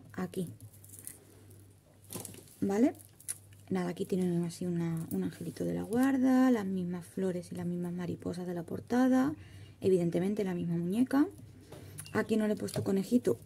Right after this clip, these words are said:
porque es tan chiquitito que no tengo un conejito tan pequeño para cambiarlo. El conejito y las mismas flores y todo que hemos usado en el libro. Así que nada más, hasta aquí.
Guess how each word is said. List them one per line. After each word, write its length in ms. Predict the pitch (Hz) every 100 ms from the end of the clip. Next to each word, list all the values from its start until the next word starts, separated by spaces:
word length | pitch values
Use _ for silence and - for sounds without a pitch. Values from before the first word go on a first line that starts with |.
| -
porque 320 | 185 175 170
es 120 | 170
tan 200 | - 170
chiquitito 480 | - 180 180 226 -
que 100 | 165
no 120 | 160
tengo 180 | 170 165
un 80 | 165
conejito 460 | 170 156 165 165
tan 160 | 165 160
pequeño 360 | 165 180 208 165
para 200 | 156 151
cambiarlo. 640 | 175 196 247 262 294 466 - - - - - - - - - -
El 160 | 190
conejito 720 | 190 185 175 240 262 311 381 - - - - - - - -
y 60 | 208
las 160 | 190 175
mismas 360 | 180 170 175
flores 500 | - 214 226 247 302 - -
y 140 | 208
todo 280 | - 208 220
que 100 | 190
hemos 220 | 190 185
usado 460 | 185 185 208 285 - - - - - - - - - -
en 300 | 254 349 - - -
el 220 | 208 190
libro. 340 | 190 175 160 156 - - - - - - - - - - 160
Así 240 | 165 185
que 100 | 208
nada 240 | 196 196
más, 240 | 247 339 - - -
hasta 240 | 196 - 185
aquí. 240 | 277